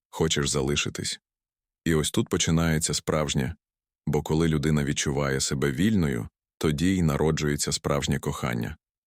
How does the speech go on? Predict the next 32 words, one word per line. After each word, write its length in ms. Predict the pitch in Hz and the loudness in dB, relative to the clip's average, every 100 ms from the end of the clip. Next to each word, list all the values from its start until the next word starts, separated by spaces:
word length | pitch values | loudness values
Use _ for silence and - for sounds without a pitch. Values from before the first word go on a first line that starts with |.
| - | -4
Але 240 | 76 73 | -2 0
будьте 340 | 69 87 - | 0 -2 0
готові. 520 | 78 78 76 67 57 - _ _ _ _ - | -2 0 0 -2 -4 -10 _ _ _ _ -6
Ця 160 | - | 0
історія 460 | 76 71 - 80 73 | 0 0 0 2 2
не 180 | 69 71 | 0 0
ідеальна. 540 | 69 78 69 60 55 - _ _ _ _ - | 0 0 0 -4 -8 -12 _ _ _ _ -2
Тут 180 | 87 82 | 0 2
буде 300 | 76 73 73 | 0 0 0
біль, 320 | 67 67 60 - _ _ _ _ _ | -2 -4 -4 -12 _ _ _ _ _
зрада, 520 | - - 65 57 57 - _ _ _ - | -2 0 0 -2 -6 -10 _ _ _ -2
вогонь, 380 | 85 76 85 82 | 0 2 2 2
що 200 | - 76 | 0 -2
палить 340 | 73 71 73 | -2 -2 0
не 80 | 80 | 2
лише 300 | 76 - 107 | 2 0 0
стіни, 420 | - 78 76 69 | -2 0 0 0
а 100 | - | -2
й 60 | 69 | -2
душі. 440 | 69 76 - 65 - _ _ _ _ _ _ _ | -2 -2 -2 -4 -8 _ _ _ _ _ _ _
Історії 400 | 80 - 82 80 | -2 0 0 2
з 80 | 78 | 2
минулого, 500 | 80 78 80 78 80 | 4 4 4 2 2
які 240 | 76 76 | 0 -2
повертаються, 720 | - 73 69 - 76 73 - 65 | -4 -2 -2 0 0 0 -2 -2
щоб 240 | - 67 | -4 -2
зруйнувати 580 | 71 73 73 69 78 76 | 0 2 2 0 -2 0
нове 240 | 71 71 | 0 0
життя. 440 | 73 76 - 60 - _ _ _ _ _ _ _ _ | 0 -2 -2 -4 -6 _ _ _ _ _ _ _ _
І 80 | 80 | -2
все 240 | 80 80 | 0 0
ж, 160 | 76 - | 0 -4